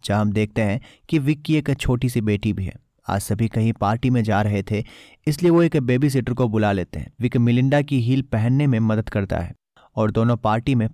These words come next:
पहुंच जाते हैं। तब मिलिंडा पार्टी में किसी और लड़के को फ्लर्ट करने लग जाती है, जिसका नाम जोल था। वो काफ़ी यंग था।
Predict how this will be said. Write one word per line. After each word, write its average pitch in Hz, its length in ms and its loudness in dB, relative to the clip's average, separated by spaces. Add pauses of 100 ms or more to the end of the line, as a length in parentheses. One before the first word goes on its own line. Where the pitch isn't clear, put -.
पहुंच 107 280 -2
जाते 85 260 -4
हैं। 71 120 -10 (460)
तब 113 80 0
मिलिंडा 123 440 2
पार्टी 120 400 -2
में 113 200 0
किसी 143 320 -4 (100)
और 190 200 2
लड़के 117 300 0
को 80 160 -8
फ्लर्ट 117 460 -4
करने 107 260 -2
लग 104 180 -2
जाती - 360 -6
है, - 120 -12 (440)
जिसका 110 280 -2
नाम 107 260 0 (280)
जोल 113 320 0
था। - 260 -8 (220)
वो 156 60 -2
काफ़ी 156 380 0
यंग 104 140 -2
था। - 240 -10